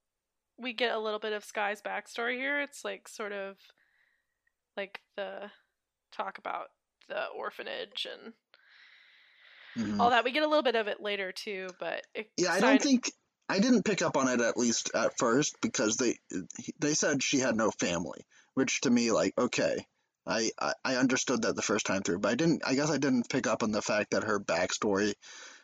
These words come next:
Speaker 2: I didn't connect the dots well enough.
Speaker 1: Yeah, 'cause she doesn't have a family, and she was passed around in the foster care system, it sounds like, and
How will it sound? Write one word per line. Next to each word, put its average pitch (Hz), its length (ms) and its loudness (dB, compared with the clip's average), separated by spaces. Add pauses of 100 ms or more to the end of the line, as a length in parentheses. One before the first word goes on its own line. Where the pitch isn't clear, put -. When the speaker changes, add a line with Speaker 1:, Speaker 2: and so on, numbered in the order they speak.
(120)
Speaker 2:
I 165 60 0
didn't 214 220 6
connect 160 360 4
the 147 80 2
dots 110 640 0 (140)
well 95 260 2
enough. 98 280 -2 (1300)
Speaker 1:
Yeah, 247 260 4
'cause - 280 -6
she 208 380 -2
doesn't 226 300 -4
have 214 220 -6
a 202 40 -16
family, 202 440 -6
and 196 140 -10
she 202 320 -8 (460)
was 208 200 -10
passed 208 420 -2
around 202 240 -2
in 202 100 -12
the 196 420 -12 (120)
foster 202 420 -4
care 196 220 -8
system, 196 420 -12
it 185 140 -16
sounds 196 340 -12
like, - 540 -12
and - 560 -10